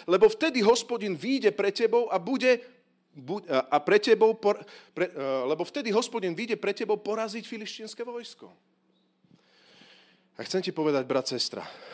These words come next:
teraz ma trošku počúvaj, chcem ti jednu vec povedať. Hospodin aj dneska si niečo myslí, niečo si myslí, niečo chce,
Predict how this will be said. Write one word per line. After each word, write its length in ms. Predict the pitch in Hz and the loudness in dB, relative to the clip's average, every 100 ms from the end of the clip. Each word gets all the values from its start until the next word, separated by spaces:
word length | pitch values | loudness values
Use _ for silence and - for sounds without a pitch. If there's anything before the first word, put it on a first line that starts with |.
| - - _ _ - | -20 -20 _ _ -10
teraz 240 | 127 123 | -4 -4
ma 80 | 127 | -4
trošku 320 | 135 160 - | -2 -2 -2
počúvaj, 560 | - 120 135 107 - - | -6 -8 -6 -10 -12 -14
chcem 160 | - 143 | -10 -4
ti 160 | 147 | -2
jednu 160 | 139 120 | -2 -4
vec 160 | 104 | -8
povedať. 320 | - 101 - - _ _ _ _ _ - | -12 -16 -18 -20 _ _ _ _ _ 0
Hospodin 560 | 117 - 143 143 175 175 - _ - | 0 2 0 0 -2 -6 -12 _ -14
aj 160 | 113 | -10
dneska 440 | 117 139 156 - 120 | -4 0 0 -2 -8
si 160 | - | -8
niečo 360 | 107 113 135 190 | -8 -8 -2 0
myslí, 440 | 180 165 143 139 156 _ _ _ _ _ _ _ _ | 0 -4 -6 -10 -12 _ _ _ _ _ _ _ _
niečo 320 | 139 180 190 | -2 0 0
si 120 | - 170 | -4 -4
myslí, 440 | 156 - 165 165 | -6 -8 -10 -8
niečo 320 | 143 135 143 | -8 -6 -6
chce, 400 | - - 139 160 | -8 -6 -6 -6